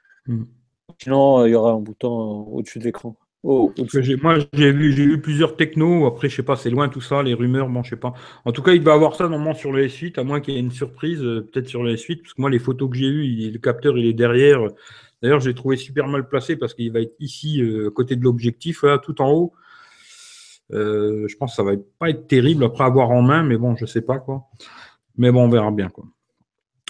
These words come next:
Speaker 1: Et l'iPhone, bon, on est encore très, très loin de la sortie de l'iPhone. Euh, avant que ça sorte, euh, il y a, il y a des choses qui vont se passer, quoi. Euh, ensuite,
Speaker 2: Ouais,
Speaker 1: j'ai
Speaker 2: de toute
Speaker 1: vu
Speaker 2: façon,
Speaker 1: une
Speaker 2: c'est des rumeurs.
Speaker 1: Ouais, c'est beaucoup des rumeurs, et voilà, quoi. Ensuite, j'ai vu une autre petite promo, si ça vous intéresse, c'est une enceinte Bluetooth,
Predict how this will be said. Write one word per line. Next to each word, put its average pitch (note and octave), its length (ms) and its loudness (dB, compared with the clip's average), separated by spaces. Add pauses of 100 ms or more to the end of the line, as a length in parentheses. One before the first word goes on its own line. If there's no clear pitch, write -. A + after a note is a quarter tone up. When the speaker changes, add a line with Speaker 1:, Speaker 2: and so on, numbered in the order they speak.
Speaker 1:
Et C3 60 2
l'iPhone, B2+ 520 4
bon, A#2 180 0
on A2+ 60 0
est A2 80 0
encore - 300 -6
très, D#3+ 220 -2
très D3+ 180 0
loin C#3 160 0
de B2+ 60 0
la A#2 80 0
sortie B2 300 -12
de A#2+ 80 -6
l'iPhone. A#2 460 -2
Euh, G#2 360 -6
avant A#2+ 200 -6
que B2 100 -10
ça A2+ 120 -4
sorte, - 340 -8
euh, G#2+ 180 -4
il G#2 100 -4
y A2+ 60 -2
a, A2+ 80 -2
il A2+ 80 -4
y A2+ 40 0
a A2+ 40 -2
des A2+ 120 -2
choses C3 220 -4
qui - 120 -10
vont A#2 140 -2
se - 80 -20
passer, A#2 320 -4
quoi. - 200 -20 (1080)
Euh, B2 280 4
ensuite, D3 320 2
Speaker 2:
Ouais, C3+ 60 8
Speaker 1:
j'ai D#3+ 80 6
Speaker 2:
de F3+ 60 6
toute F3 100 4
Speaker 1:
vu F3+ 80 4
Speaker 2:
façon, F3 100 6
Speaker 1:
une E3+ 300 4
Speaker 2:
c'est - 140 -16
des B2 100 0
rumeurs. B2+ 360 -6 (540)
Speaker 1:
Ouais, A#2+ 260 4
c'est B2 140 -4
beaucoup B2+ 260 -4
des B2 140 4
rumeurs, A#2 560 0
et G#2 140 -6
voilà, G#2 220 -8
quoi. - 160 -20 (580)
Ensuite, D3+ 300 0
j'ai F3+ 120 4
vu F#3 100 2
une G3+ 80 6
autre G#3+ 120 4
petite G3+ 280 -4
promo, F#3 320 4
si F#3 80 -6
ça D#3+ 100 2
vous D#3 80 2
intéresse, D#3 440 2
c'est D3 80 -4
une C#3 60 -2
enceinte C#3+ 320 -4
Bluetooth, C#3+ 440 -4